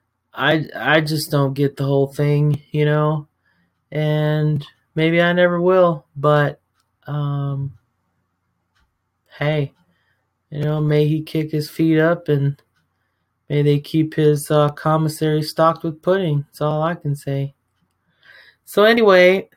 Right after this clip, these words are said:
thank you for listening to my ramblings again. Um, eventually, maybe I'll get this tied down to one subject, or, uh, um, some sort of subject that, that maybe will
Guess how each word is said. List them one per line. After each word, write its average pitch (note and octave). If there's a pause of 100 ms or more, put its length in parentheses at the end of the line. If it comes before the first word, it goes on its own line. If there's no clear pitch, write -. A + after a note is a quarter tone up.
(100)
thank F3+
you F#3+
for E3
listening D#3
to G3
my D#3
ramblings F3+
again. E3+ (680)
Um, D#3+ (560)
eventually, F3
maybe F3+
I'll F3+
get F3 (260)
this E3
tied E3+
down F3
to D3+
one E3+
subject, E3
or, C#3+
uh, C#3+ (520)
um, C#3+
some E3
sort D#3+
of D#3
subject D#3+
that, D3 (300)
that D3
maybe D3+
will D3+